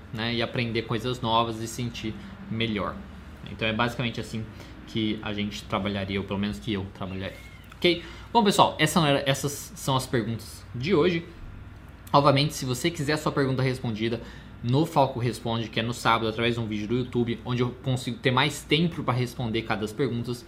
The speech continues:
cada pergunta, você pode me enviar na quarta-feira, lá no ins-, nosso Instagram, Terapia Cognitiva Online, e também através do nosso Stories, onde eu mando lá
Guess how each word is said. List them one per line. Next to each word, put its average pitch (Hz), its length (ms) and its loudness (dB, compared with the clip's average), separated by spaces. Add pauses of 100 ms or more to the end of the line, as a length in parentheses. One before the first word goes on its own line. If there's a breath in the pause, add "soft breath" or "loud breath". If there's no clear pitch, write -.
(180 loud breath)
cada 120 240 4
pergunta, 131 500 4 (240 loud breath)
você 139 220 2
pode 147 240 4
me 151 160 2
enviar 117 340 2 (240 loud breath)
na 120 80 2
quarta-feira, 147 920 2 (280 loud breath)
lá 139 200 6
no 165 80 2
ins-, 156 200 0
nosso 131 280 0
Instagram, 113 400 0
Terapia 117 380 -2
Cognitiva 123 600 -4 (100)
Online, 120 680 2 (200 loud breath)
e 156 100 4
também 143 420 2 (120)
através 117 600 2
do 117 80 -2
nosso 113 360 -2
Stories, 127 400 2
onde 117 160 -2
eu 113 60 0
mando 117 320 0
lá 107 320 2